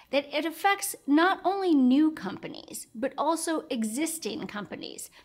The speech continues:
many of which are large corporations or even the Fortune five hundred. Today, corporate investment in the blockchain is an important source of resources for development. Corporate investments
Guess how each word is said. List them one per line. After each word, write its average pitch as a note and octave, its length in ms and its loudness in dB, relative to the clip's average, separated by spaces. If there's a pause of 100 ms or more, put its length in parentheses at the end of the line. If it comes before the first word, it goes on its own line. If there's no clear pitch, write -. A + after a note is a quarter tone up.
(120)
many D4+ 400 4
of G3 120 -4
which G3 400 -8
are A#3+ 140 0
large C#4+ 500 0
corporations C4+ 1000 -4 (160)
or C4+ 220 -4
even F4+ 340 4
the D#4 80 4
Fortune C4 500 -2
five A3+ 340 -2
hundred. G#3+ 560 -10 (800)
Today, C#4 760 0 (180)
corporate F#4+ 340 2
investment A3 760 0 (240)
in C#4 200 4
the D4 80 4
blockchain A3 720 -4
is B3+ 140 -4
an C4+ 100 2
important D4+ 580 0
source C4 420 -2
of G#3+ 240 -8
resources A#3+ 880 -6 (200)
for C4 280 0
development. - 840 -4 (680)
Corporate G#4 360 2
investments G#3+ 880 -4